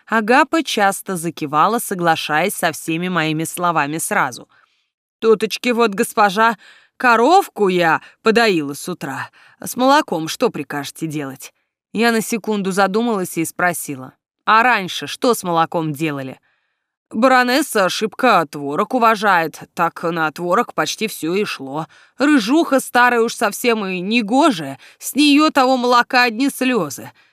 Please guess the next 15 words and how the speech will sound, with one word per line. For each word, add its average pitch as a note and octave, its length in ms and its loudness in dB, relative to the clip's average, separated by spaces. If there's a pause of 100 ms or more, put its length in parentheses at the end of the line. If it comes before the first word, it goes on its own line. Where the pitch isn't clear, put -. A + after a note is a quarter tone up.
(380)
Глиняный C#4 500 2
горшок G#3+ 420 0
с - 80 -14
молоком G3+ 540 0
и D#3+ 80 -2
в - 40 -16
самом A3+ 340 0
деле G3 240 -2
был F3 280 -4
очень A3 460 -2
невелик, E3+ 540 -6
литра F#3+ 320 -6
полтора, D3+ 580 -6
не E3+ 180 -2
больше. C#3+ 460 -8